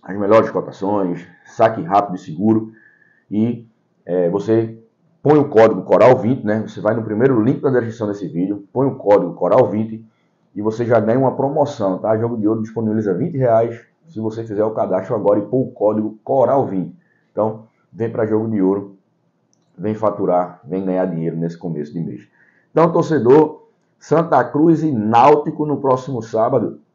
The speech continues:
dia vinte e sete de janeiro, nas Repúblicas Independentes do Arruda. Mas antes do jogo do Náutico, a gente informa que, é, o jogo entre Santa Cruz e Retrô, que seria marcado nessa quarta-feira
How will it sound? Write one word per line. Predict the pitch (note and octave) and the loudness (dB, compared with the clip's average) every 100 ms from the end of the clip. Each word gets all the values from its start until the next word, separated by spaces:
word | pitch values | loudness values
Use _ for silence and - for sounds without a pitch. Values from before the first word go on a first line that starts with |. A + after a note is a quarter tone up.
| _ _ F2+ | _ _ -10
dia | G2+ C#3+ | 2 4
vinte | B2 D3+ | 4 0
e | - | -4
sete | C3+ C3+ C3+ | 0 0 -2
de | A2+ | -4
janeiro, | A2+ D3+ A#2+ B2+ C3+ - _ _ | 0 2 2 2 0 -10 _ _
nas | - A2+ | 2 4
Repúblicas | B2 A2+ G#2+ A2 A2 G#2+ | 4 2 -2 -2 0 -2
Independentes | G#2+ G#2+ A2 G2+ G2+ | 0 0 -2 -2 -2
do | A2 | -2
Arruda. | G#2 D#2+ F#2+ | -4 -4 -2
Mas | B2+ B2+ | 0 2
antes | - - | 0 0
do | C3+ | -2
jogo | A#2 A2 | 0 0
do | F#2+ | 0
Náutico, | G2 C3+ C3+ _ _ _ _ _ _ _ - | 2 2 -2 _ _ _ _ _ _ _ -8
a | G2 | -2
gente | B2 B2 | -2 -2
informa | A2+ G2+ A#2+ B2 | -6 2 2 2
que, | A#2 A#2 B2+ - _ _ _ - | -4 -8 -8 -12 _ _ _ -4
é, | F#2 F2+ | 0 2
o | G2+ | 0
jogo | G#2+ B2+ B2 | 2 2 2
entre | A#2+ A#2+ A2+ | -2 -4 -6
Santa | A2 B2+ B2+ A#2 | -4 -4 -2 -2
Cruz | C3+ D3 | -2 0
e | C#3 | 4
Retrô, | C3 - G2 F2+ | 2 2 -2 -2
que | - | -4
seria | A#2+ B2 | 0 2
marcado | A#2 F#2 G2 F#2+ | 0 -2 -4 -2
nessa | G2+ G2+ | -4 -6
quarta-feira | - C3 C3 - G#2+ B2+ - | -2 -2 -2 -6 2 2 2